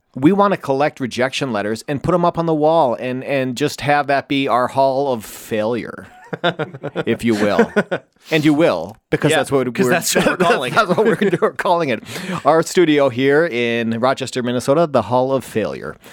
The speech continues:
Speaker 1: But yeah, we wanted to have a, a rejection letter if he couldn't actually meet with us. And so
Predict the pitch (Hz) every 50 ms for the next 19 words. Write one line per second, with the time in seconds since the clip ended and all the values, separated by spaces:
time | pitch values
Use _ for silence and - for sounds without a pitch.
0 | - - - - - - - - 170 180 208 208 180 165 170 170 190 214 233 214
1 | 180 180 180 165 165 160 160 151 156 151 151 143 135 175 196 185 - 185 165 147
2 | 135 131 131 131 117 143 147 147 - - - 147 127 139 131 - 156 135 139 -
3 | - 117 123 139 - - - 131 120 113 110 107 104 - - 90 - 98 92 104
4 | 113 - - - - - - - - - - - 151 156 156 143 - - 165 156
5 | 156 151 151 151 156 156 151 -